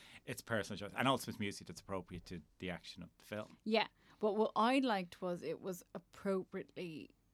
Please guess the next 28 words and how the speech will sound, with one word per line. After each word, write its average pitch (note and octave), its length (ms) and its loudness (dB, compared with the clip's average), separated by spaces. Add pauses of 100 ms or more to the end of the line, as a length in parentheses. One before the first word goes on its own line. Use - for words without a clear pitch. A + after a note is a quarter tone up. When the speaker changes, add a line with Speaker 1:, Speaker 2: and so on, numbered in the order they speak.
(920)
Speaker 2:
in F#3+ 220 2
the F3+ 100 0
scenes. D#3+ 720 -6
Speaker 1:
Yeah. F2+ 180 -6 (280)
Speaker 2:
Because, F3 600 0 (920)
uh, - 220 -4
the G3+ 100 -2
whole A3 160 6
time A3 180 0
I F3 80 0
was F3 100 -2
thinking, F3 300 -4 (280)
"This F#3+ 260 -6
is G#3+ 140 -10
what E3+ 140 -8
Sui-, F3 320 -4 (320)
Suicide F3+ 520 -8
Squad - 260 -10
should - 200 -10
have - 200 -12
been." - 320 -8 (260)
They A3 100 6
just C#4 180 0
got G#3 160 4
loads F#3 280 6
of F#3 60 -2
music, F3+ 520 0
uh, - 40 -12